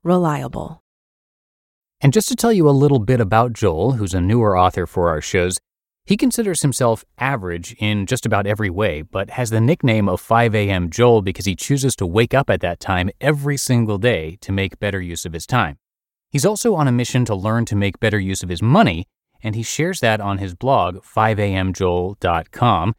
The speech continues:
Speaker 2: He's also recently taken over Budgets Are Sexy, which is Jay Money's blog, and you've heard me read a lot from that here over the years.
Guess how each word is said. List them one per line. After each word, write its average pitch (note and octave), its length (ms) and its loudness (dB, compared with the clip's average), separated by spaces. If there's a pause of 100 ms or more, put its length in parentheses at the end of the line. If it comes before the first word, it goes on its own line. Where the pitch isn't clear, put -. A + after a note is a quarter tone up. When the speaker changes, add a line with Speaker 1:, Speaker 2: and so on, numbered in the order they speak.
(320)
Speaker 2:
He's A#2+ 120 0
also D3+ 280 4
recently B2+ 420 0
taken A#2+ 320 0
over A2 220 0
Budgets A#2 440 -4
Are A2 60 0
Sexy, F#2 560 -2
which E2 240 -10
is F2 160 -8
Jay G#2+ 240 0
Money's G#2+ 340 0
blog, A2+ 360 0
and F2+ 80 -4
you've D#2+ 80 -10
heard F2+ 180 -4
me F2 80 -4
read E2+ 180 -4
a D#2+ 60 -4
lot F2+ 240 0
from F#2 160 -6
that F2+ 200 -4
here F#2 240 0
over F2 180 0
the D#2+ 100 -4
years. E2 320 -4